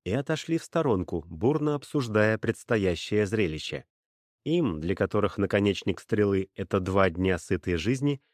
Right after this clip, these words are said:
развлечение царя кажется полнейшим сумасбродством.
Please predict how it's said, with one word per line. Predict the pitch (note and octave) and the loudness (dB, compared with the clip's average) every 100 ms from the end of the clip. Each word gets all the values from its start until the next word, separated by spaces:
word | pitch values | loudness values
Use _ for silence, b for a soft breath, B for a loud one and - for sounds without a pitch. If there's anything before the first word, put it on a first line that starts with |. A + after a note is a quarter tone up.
| _ - | _ -6
развлечение | F2 D#2+ F2 - C#3 D#3+ D#3+ | -4 0 -2 0 -2 0 0
царя | D#3+ - D#3 D#3 D#3 | -2 -2 0 2 0
кажется | - B2 B2+ - C3 | 0 -2 -2 -4 -4
полнейшим | - C3 A#2+ G#2 F2+ G#2 | 0 2 2 2 0 -2
сумасбродством. | G2 G#2+ G2+ G#2+ G#2+ F#2+ - - C#2+ | -2 0 0 0 0 0 -2 -8 -10